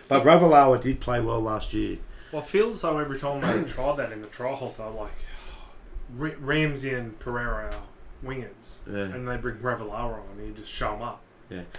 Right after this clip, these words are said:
Speaker 1: Ravalawa actually.
Speaker 2: He's got that power. This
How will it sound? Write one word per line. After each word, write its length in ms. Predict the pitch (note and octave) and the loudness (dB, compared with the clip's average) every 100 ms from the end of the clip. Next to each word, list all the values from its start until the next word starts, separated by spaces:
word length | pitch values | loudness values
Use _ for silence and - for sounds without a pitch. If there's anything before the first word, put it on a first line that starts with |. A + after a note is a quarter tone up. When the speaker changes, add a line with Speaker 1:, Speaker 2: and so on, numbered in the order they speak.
| - - | -16 -4
Speaker 1:
Ravalawa 540 | G2+ E3 D#3+ C#3+ C#3 A2+ | 2 4 6 4 4 2
actually. 600 | A2 - A2 G#2+ F#2+ F2+ F2 - - - | 0 -2 0 0 0 -6 -14 -16 -10 -8
Speaker 2:
He's 160 | - A#2+ | -6 -6
got 100 | D3+ | -4
that 160 | B2+ - | -6 -10
power. 300 | - B2+ C3+ B2+ | -10 -8 -10 -12
This 360 | A#2+ - - | -14 -14 -16